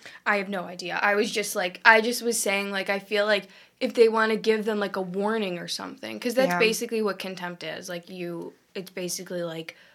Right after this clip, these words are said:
Speaker 1: uh, I don't know if you sit in jail or, like, pay a fine. I think it varies, but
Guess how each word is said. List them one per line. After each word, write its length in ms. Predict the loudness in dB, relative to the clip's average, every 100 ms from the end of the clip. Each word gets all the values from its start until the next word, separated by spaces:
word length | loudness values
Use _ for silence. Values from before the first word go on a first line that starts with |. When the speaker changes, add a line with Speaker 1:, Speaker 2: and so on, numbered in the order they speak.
| _ _ -8
Speaker 1:
uh, 240 | -6 -6 -8 -12 _ _ -4
I 80 | -2
don't 80 | -2
know 80 |
if 80 | -4
you 60 | -6
sit 240 | -6 -6
in 120 | -8
jail 380 | -6 -6 -6 -6
or, 100 | -8
like, 380 | -8 -10 -12 -10
pay 160 | -6 -6
a 40 |
fine. 320 | -4 -6 -4
I 60 | -6
think 180 | -12 -12
it 80 | -8
varies, 420 | -6 -6 -8 -12
but 300 | -10 -10